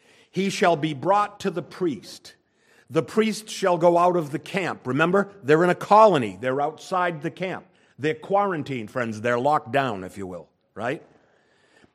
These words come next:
"And the priest shall examine him. And indeed, if the leprosy is healed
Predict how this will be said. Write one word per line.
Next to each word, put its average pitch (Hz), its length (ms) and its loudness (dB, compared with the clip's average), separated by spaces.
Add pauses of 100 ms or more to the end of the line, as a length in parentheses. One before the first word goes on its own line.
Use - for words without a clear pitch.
(140)
"And 170 160 0
the 170 80 2
priest 247 400 -2
shall 170 240 2
examine 180 540 0
him. 151 220 -4
And 160 140 -2
indeed, 175 520 -2
if 180 200 -2
the 160 120 2
leprosy 226 640 0
is 170 160 -2
healed 214 340 2